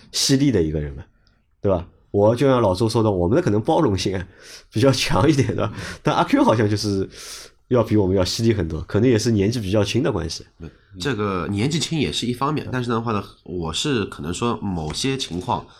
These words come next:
Speaker 2: 踏到我的那一个包容的点了，就我，我，我，我，我的点没你们这么深，就比较浅，对吧？那那个点踏到的话呢，那我会去，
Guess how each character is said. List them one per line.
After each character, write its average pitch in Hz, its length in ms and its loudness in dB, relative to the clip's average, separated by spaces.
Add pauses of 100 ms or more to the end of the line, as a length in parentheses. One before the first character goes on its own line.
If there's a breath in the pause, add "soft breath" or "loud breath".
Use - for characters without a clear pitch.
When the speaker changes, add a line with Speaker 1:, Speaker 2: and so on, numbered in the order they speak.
(160 loud breath)
Speaker 2:
踏 135 180 0
到 113 140 0
我 80 220 -2
的 78 120 -6
那 98 200 -2
一 87 60 -2
个 92 100 -4
包 131 180 0
容 143 80 0
的 147 100 -2
点 85 240 -4
了， - 120 -16
就 127 80 -4
我， 92 160 -2
我， 87 220 -2
我， 87 100 -2
我， 92 200 -4
我 95 80 -4
的 135 80 -2
点 80 200 -6
没 85 140 -4
你 120 80 -2
们 73 120 -4
这 98 80 -10
么 107 80 -6
深， 135 300 -6 (260 soft breath)
就 - 80 -10
比 80 100 -8
较 131 120 -2
浅， - 400 -6 (180)
对 - 100 -20
吧？ - 140 -12 (520 loud breath)
那 107 100 -4
那 143 80 0
个 135 100 0
点 87 280 -6
踏 - 140 -6
到 110 100 -2
的 76 80 -4
话 76 160 -6
呢， 64 180 -10
那 82 100 -4
我 71 140 -6
会 85 200 -6
去， 76 640 -6